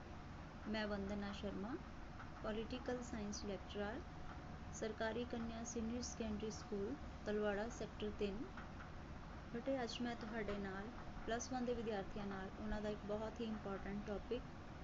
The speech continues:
ਨਾਗਰਿਕਾਂ ਦੇ ਅਧਿਕਾਰ ਅਤੇ ਕਰਤੱਵ, ਉਹ ਤੁਹਾਡੇ ਨਾਲ ਸਾਂਝਾ ਕਰਨ ਜਾ ਰਹੀ ਹਾਂ।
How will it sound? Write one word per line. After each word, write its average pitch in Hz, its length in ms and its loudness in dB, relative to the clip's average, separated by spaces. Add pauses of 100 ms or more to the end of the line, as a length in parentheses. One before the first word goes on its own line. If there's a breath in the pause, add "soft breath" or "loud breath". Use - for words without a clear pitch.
(200)
ਨਾਗਰਿਕਾਂ 220 560 2
ਦੇ 220 160 4
ਅਧਿਕਾਰ 208 500 2
ਅਤੇ 208 180 2
ਕਰਤੱਵ, 196 400 0 (760)
ਉਹ 214 40 2
ਤੁਹਾਡੇ 214 280 2
ਨਾਲ 214 160 2
ਸਾਂਝਾ 214 360 0
ਕਰਨ 226 260 0
ਜਾ 214 200 2
ਰਹੀ 220 140 2
ਹਾਂ। 240 180 0